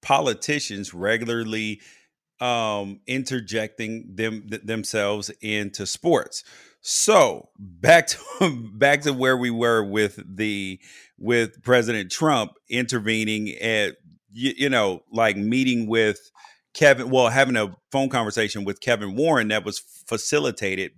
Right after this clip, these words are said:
by Clay Travis on, on a, some level. So, um, a bit, because Clay has been trying to get football back just in general, forget the long-term health effects because he's now an epidemiologist.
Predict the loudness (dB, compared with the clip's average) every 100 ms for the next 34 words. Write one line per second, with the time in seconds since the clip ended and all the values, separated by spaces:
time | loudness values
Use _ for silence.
0 | -4 -4 -4 -8 -12 -12 -10 0 2 2
1 | -2 -18 -20 -20 _ -6 0 0 0 -4
2 | -2 -2 -4 -2 -2 0 2 2 0 _
3 | _ -20 _ _ -10 0 4 4 2 -2
4 | -8 -14 _ _ _ _ -10 -4 -2 -2
5 | -4 -10 -14 -18 _ _ _ _ _ -10
6 | -2 -2 0 -2 -2 -6 0 2 4 2
7 | 0 -2 0 -4 -4 -2 -2 -2 -6 -12
8 | -4 0 0 -2 -14 _ _ _ _ -4
9 | -2 4 6 4 2 2 4 2 -2 -6
10 | -4 -4 -8 -2 0 0 2 2 0 -4
11 | -6 -6 -2 -2 -2 -2 0 0 -2 -2
12 | -2 0 0 0 -4 -2 -2 -2 -8 -6
13 | -6 -4 -4 -2 -2 -2 -2 -6 -8 -10
14 | -4 2 4 2 -4 -16 -20